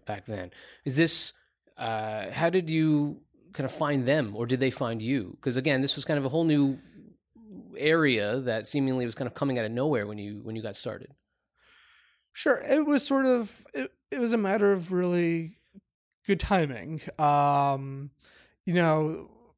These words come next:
Speaker 2: they were just opening an office in New York at the time and had, um, you know, some non, what I'd call non-institutionalized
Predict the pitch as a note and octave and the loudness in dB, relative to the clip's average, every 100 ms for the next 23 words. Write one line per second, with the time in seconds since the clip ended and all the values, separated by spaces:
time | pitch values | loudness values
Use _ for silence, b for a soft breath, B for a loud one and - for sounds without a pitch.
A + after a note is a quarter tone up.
0 | _ - E3 E3+ E3 E3+ D#3 D3+ E3 D3 | _ -8 2 4 6 4 0 2 2 2
1 | D#3 D3+ D3 C#3+ D3 C#3 D3 C#3 C3+ C#3+ | 0 0 0 0 0 -2 0 0 2 2
2 | E3+ F3 F3+ F3 E3+ E3+ F3 F3 F3 B | 0 -2 -2 0 2 4 2 0 -2 B
3 | B B B - D3 C#3+ C#3+ C#3+ C#3+ C#3+ | B B B 0 2 2 2 0 0 -4
4 | - - - C#3+ C#3 C#3 D3 C#3+ C#3+ C#3+ | -8 -6 -2 0 0 -2 -4 -4 -2 -2
5 | D3+ D#3 D#3+ - - _ _ F#3+ E3+ D#3+ | -2 -4 -8 -10 -14 _ _ 0 2 4
6 | D3 C#3+ D3+ C#3+ C#3+ C3+ C#3 C#3 B B | 0 -2 0 0 4 4 4 0 B B
7 | - D3+ D3 D3 - C#3+ C#3 C3 C3+ C3+ | -4 2 2 0 2 2 4 4 4 2
8 | B2+ C#3 - C#3 - C3+ C3 C3 C3 B2+ | 0 -2 -2 -2 0 0 0 0 -2 -4
9 | - | -6